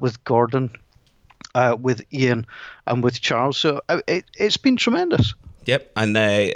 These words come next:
Speaker 2: on the back of that, I believe that you're gonna be in national press tomorrow.
Speaker 1: Uh, yeah, there'll, there'll be a mention tomorrow. I've done a,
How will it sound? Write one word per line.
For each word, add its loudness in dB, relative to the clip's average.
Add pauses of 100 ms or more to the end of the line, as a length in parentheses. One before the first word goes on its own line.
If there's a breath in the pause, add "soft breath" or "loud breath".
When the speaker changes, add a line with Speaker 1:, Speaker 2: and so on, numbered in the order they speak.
Speaker 2:
on 2
the -2
back -2
of -16
that, 0
I -2
believe -2
that -2
you're -2
gonna 2
be 0
in 2
national -2
press -4
tomorrow. -4 (1040 loud breath)
Speaker 1:
Uh, 4
yeah, 2
there'll, 2
there'll 0
be 2
a 2
mention -2
tomorrow. 0
I've -4
done 0
a, 4